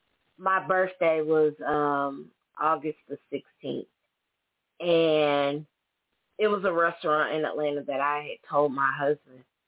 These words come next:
that I wanted to go to. And he looked it up. <laughs> I love my husband, but he was cheap as hell sometimes. And, um, he was like, "Uh-uh,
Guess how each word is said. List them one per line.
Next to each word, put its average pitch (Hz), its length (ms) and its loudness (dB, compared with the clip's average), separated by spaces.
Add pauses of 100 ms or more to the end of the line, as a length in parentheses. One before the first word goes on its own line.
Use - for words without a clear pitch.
(120)
that 139 160 -6
I 131 80 0
wanted 131 400 -4
to 120 120 -4
go 185 220 0 (140)
to. 127 180 -10 (600)
And 180 120 -2
he 302 200 4
looked 196 300 -4
it 175 160 -2
up. 180 340 0 (160)
<laughs> - 1120 -8
I 330 140 2
love 247 220 0
my 165 180 -2
husband, 147 420 -8
but 156 100 -8
he 247 140 -10
was 160 220 -10
cheap 220 260 -8
as 214 120 -16
hell 151 340 -4
sometimes. - 240 -12 (1000)
And, 190 880 2 (640)
um, 160 580 2
he 240 140 -4
was 208 220 0
like, 135 340 -2 (720)
"Uh-uh, - 500 -2